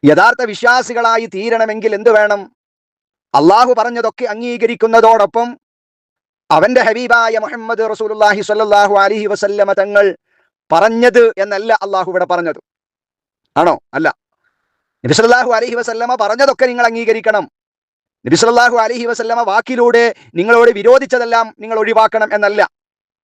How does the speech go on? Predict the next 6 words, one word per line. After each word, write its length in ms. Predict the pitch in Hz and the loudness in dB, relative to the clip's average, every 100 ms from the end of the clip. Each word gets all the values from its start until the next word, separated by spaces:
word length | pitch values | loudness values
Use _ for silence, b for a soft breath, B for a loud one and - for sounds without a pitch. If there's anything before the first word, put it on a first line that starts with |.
| - | -2
"വമാ 300 | 156 202 220 | 2 2 0
ആതാക്കും", 840 | 196 220 - 233 247 254 - 247 170 _ _ _ _ _ _ - | 0 0 2 2 2 0 -4 -10 -12 _ _ _ _ _ _ -2
നിങ്ങൾക്ക് 400 | 165 240 247 262 | 2 2 2 0
എന്താണോ 720 | 202 233 254 254 254 254 262 | -2 -2 0 0 0 -2 0
റസൂല് 340 | 247 262 262 | -2 -2 -4
കൊണ്ടുവന്നത്, 720 | 254 233 247 247 247 247 233 | -2 0 2 2 0 0 0